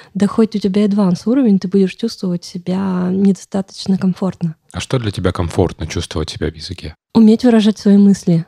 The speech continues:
Speaker 1: Легко, просто, без напряга, использовать интересные, классные предложения. Щас у меня опять про интермедиат на русском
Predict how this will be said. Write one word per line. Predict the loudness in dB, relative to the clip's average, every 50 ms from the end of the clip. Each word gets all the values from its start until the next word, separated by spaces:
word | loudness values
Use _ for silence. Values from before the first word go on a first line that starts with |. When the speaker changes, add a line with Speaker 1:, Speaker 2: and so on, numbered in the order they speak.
| _ _
Speaker 1:
Легко, | 0 0 0 -2 -2 0 2 2 2 2
просто, | 2 2 2 2 2 0 -2 -4 _ -2 0 0 2 2
без | 0 2 4
напряга, | 4 4 4 2 2 0 0 0 0 2 2 2 2 0 0 _
использовать | -4 -6 -2 0 2 2 2 2 2 2 0 0 0 0
интересные, | 0 2 2 2 0 0 2 2 2 2 2
классные | 2 2 0 0 2 2 2 2
предложения. | 2 2 2 4 4 4 6 4 4 4 4 4 4 4 2 0 -2 _ -6
Щас | -4 0 2
у | 4
меня | 4 4 4 2 2
опять | 2 2 0 -2 0 _
про | 0 2 2
интермедиат | 2 2 4 4 4 4 4 4 2 4 4
на | 4 4
русском | 4 2 0 0 2 4 4 4